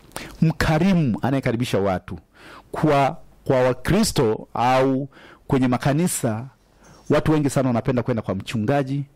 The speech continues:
wanapenda sana kwenda kwenye familia ya kiongozi. Kwa maana hiyo, usipokuwa mkarimu wa watu, huwezi kufu-, kufaa, kwa sababu watu wengi wanapenda kuja. He, kila siku kuna wengine wanakuja wanashinda kwako,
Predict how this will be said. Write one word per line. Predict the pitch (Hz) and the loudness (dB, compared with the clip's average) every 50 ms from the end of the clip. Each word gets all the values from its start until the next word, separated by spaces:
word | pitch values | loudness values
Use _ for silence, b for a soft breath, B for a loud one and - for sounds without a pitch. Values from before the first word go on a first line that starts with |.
| B B B B B B - | B B B B B B -2
wanapenda | 127 117 110 107 - - 143 131 117 113 | 0 0 0 0 0 0 0 0 0 -2
sana | - - 131 123 117 | -2 -2 -2 -2 -2
kwenda | 117 - - 143 139 131 123 | -4 0 0 0 0 0 -2
kwenye | - - 107 104 | -2 -2 -4 -4
familia | 101 - 104 98 101 110 113 131 131 110 | -4 -4 -4 -2 -2 0 0 2 2 2
ya | 92 | 0
kiongozi. | - - 117 95 92 98 113 147 156 151 143 139 151 147 - B B B B B B | -2 -4 -6 -6 -4 -2 0 2 2 2 0 -2 -4 -6 -8 B B B B B B
Kwa | - 135 | -2 0
maana | 135 147 156 | 2 2 2
hiyo, | 180 160 - | 2 2 0
usipokuwa | 143 135 - - - 254 - - 220 180 - - - 214 202 180 | 0 0 0 0 0 0 0 2 0 0 -2 -2 -4 0 0 0
mkarimu | 143 139 - - 143 147 160 160 151 139 | 0 0 0 0 2 2 2 2 2 2
wa | 127 117 | 2 2
watu, | 110 120 127 123 123 - - 107 | 2 2 2 0 0 -2 -6 -8
huwezi | 92 - - 135 139 156 175 156 123 143 | -8 -4 -2 0 2 2 2 2 0 -2
kufu-, | 123 - 117 - - 123 | -4 -4 -8 -6 -6 -6
kufaa, | - - - 120 - - - 127 107 90 80 76 - B B B B B B B | -6 -4 -6 -6 -4 -2 0 0 0 -2 -4 -8 -12 B B B B B B B
kwa | 139 123 | -2 0
sababu | - 151 131 156 180 170 147 147 131 | 0 0 2 2 2 2 0 0 0
watu | 127 160 156 - - 147 127 | 0 0 0 0 -2 -2 0
wengi | 135 180 202 202 202 196 | 2 2 2 2 2 2
wanapenda | 180 143 123 117 - 147 139 123 117 | 0 0 0 -2 -2 -2 -2 -2 -4
kuja. | - - - 147 139 120 107 110 92 87 - _ _ _ b b b b b b b b b b b b b b | -4 -2 0 0 0 2 2 0 0 0 -4 _ _ _ b b b b b b b b b b b b b b
He, | - 120 120 127 139 | 0 0 0 0 -2
kila | - - - - 220 180 170 151 | -4 -4 -2 0 2 2 2 0
siku | - - 202 - - 165 | 0 -2 -2 -2 -2 -2
kuna | 143 - 139 131 | -2 0 0 2
wengine | 127 131 131 139 156 196 185 180 | 2 2 2 2 2 2 2 2
wanakuja | 151 143 - - 165 156 | 0 0 0 0 0 0
wanashinda | 143 123 123 - - 202 185 170 143 | 0 0 0 -2 0 0 2 2 0
kwako, | - - 117 104 - - 113 92 - | 0 0 -2 -2 -2 -4 -6 -8 -8